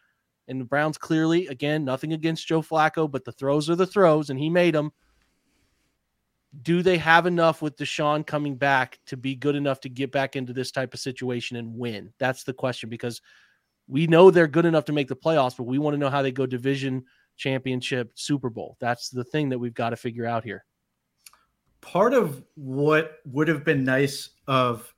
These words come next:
Speaker 2: having the Browns win this game and potentially face the Ravens in the next round is you would have gotten a direct contrast between Deshaun Watson against the Ravens and Joe Flacco against the Ravens. And Joe Flacco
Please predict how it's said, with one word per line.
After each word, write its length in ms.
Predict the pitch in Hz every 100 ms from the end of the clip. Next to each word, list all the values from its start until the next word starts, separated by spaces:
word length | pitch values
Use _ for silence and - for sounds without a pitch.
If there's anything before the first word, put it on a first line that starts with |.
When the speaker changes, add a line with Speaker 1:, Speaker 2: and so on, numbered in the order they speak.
| _
Speaker 2:
having 360 | - 139 143 131
the 40 |
Browns 260 | 139 131 120
win 120 | 127
this 140 | 123
game 320 | - 131 131
and 100 | 120
potentially 420 | 120 113 123 - 117
face 240 | 127 123
the 100 | 117
Ravens 280 | 113 117 110
in 100 | 113
the 60 |
next 260 | 110 110 -
round 300 | 107 113 117 _ _ _
is 120 | 127
you 120 | 139 160
would 140 | 156
have 80 | 147
gotten 200 | 147 139
a 40 |
direct 400 | 120 123 123 -
contrast 600 | 120 113 110 98 98 - _ _ _
between 580 | 117 127 120 117 110 110 _ _ _ _ _ _ _ -
Deshaun 260 | - 113
Watson 320 | 123 160 175
against 240 | 165 165 -
the 60 |
Ravens 580 | 156 156 151 143 143 - _
and 80 | 120
Joe 140 | 123
Flacco 380 | 120 127 117 117
against 220 | 110 110
the 60 | 120
Ravens. 340 | 110 107 104 -
And 100 | 127
Joe 140 | 165
Flacco 520 | 180 165 147 147 143